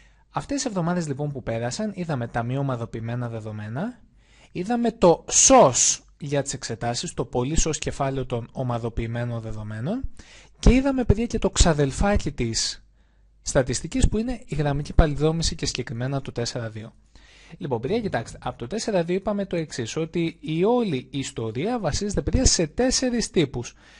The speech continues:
Τέσσερις τύπους να ξέρω να χειρίζομαι και, κατά τα άλλα, παιδιά, διαβάστε μου όσα θέματα μπορείτε.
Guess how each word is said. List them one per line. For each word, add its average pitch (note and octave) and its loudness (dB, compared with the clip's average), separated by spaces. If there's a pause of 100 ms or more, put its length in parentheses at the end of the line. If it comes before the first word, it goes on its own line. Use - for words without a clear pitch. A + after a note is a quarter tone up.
(220)
Τέσσερις A#3 4
τύπους F#3 -2
να D3 -2
ξέρω D3+ -2
να C3 -4
χειρίζομαι G#3+ -2 (360)
και, D#3 0 (380)
κατά G3 0
τα F#3+ 4
άλλα, F3+ 4
παιδιά, E3+ -2 (460)
διαβάστε D3 4
μου G3+ -2
όσα D3+ 4
θέματα C#3+ 0
μπορείτε. A#2 -2